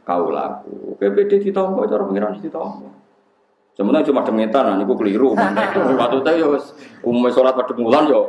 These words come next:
mulan nggih, umume rukuk nggih. Kok umume rukuk tumakninah ya tumakninah, sak kadare subhan.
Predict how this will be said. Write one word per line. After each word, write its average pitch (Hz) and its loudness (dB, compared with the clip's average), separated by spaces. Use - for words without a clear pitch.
mulan 90 0
nggih, 110 2
umume 101 2
rukuk 117 2
nggih. 101 0
Kok 90 -2
umume 101 2
rukuk 101 0
tumakninah 101 0
ya 90 0
tumakninah, 76 -10
sak - -10
kadare 87 -4
subhan. - -8